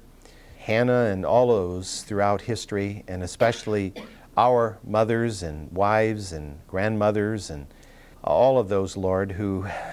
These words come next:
you've given the honor and the privilege of, uh, bringing forth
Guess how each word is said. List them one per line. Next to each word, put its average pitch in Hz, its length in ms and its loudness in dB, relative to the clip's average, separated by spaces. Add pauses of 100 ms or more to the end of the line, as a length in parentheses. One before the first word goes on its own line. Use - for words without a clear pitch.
(220)
you've 120 260 2
given 135 300 2
the 120 120 2
honor 127 300 4
and 117 120 0
the - 40 -4
privilege 82 680 -2
of, 82 400 -8
uh, 98 100 0
bringing 101 480 -2
forth 90 400 -4